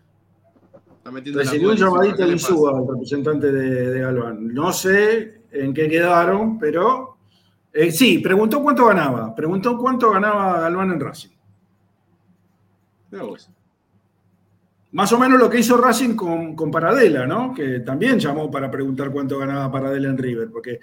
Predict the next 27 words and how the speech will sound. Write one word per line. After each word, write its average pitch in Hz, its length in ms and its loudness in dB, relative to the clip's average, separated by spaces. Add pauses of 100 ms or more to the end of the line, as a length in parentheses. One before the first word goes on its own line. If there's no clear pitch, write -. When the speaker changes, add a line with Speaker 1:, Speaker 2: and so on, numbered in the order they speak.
(460)
Speaker 2:
a 139 100 -4
ver, 139 200 -2
vamos 160 300 -2
a 165 60 4
buscar 180 240 0
un 180 80 -2
jugador 175 600 0 (360)
a 117 120 -12
otro 156 220 -2
equipo, 180 520 -2
vamos 143 280 -6
a 156 100 -2
preguntar, 165 640 4
vamos 143 300 -6
a 147 40 -4
hacer 160 240 -2
todas 175 180 2
las 175 140 2
gestiones 202 480 2
y 165 60 -2
después 147 320 -2
cuando 156 220 -4
nos 139 180 -8
enteramos 160 360 -2
lo 170 100 2
que 180 120 0
gana, 208 440 2